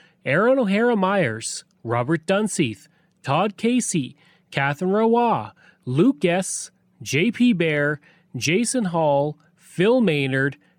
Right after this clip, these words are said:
and Iris Gray. If you want, you can find me on Facebook. Just go to facebook dot com slash Canadian History X.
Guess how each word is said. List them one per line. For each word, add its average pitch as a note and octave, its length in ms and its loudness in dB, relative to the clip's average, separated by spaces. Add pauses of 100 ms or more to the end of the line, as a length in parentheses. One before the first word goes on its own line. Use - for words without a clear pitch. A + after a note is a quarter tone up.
and A3 200 0
Iris A#2+ 420 -2
Gray. G2 500 -4 (1200)
If B2+ 100 -8
you D3+ 100 4
want, G#3 300 2 (260)
you D3+ 80 -8
can G3 100 2
find B3 220 0
me C4 100 2
on B3 100 2
Facebook. - 580 -2
Just D#3+ 200 -6
go C3 100 -2
to A2+ 80 -8
facebook G#3+ 440 -2
dot G3 200 -2
com C#3 240 -4
slash A#2 260 -6
Canadian F3 460 0
History D3 440 0
X. - 380 -12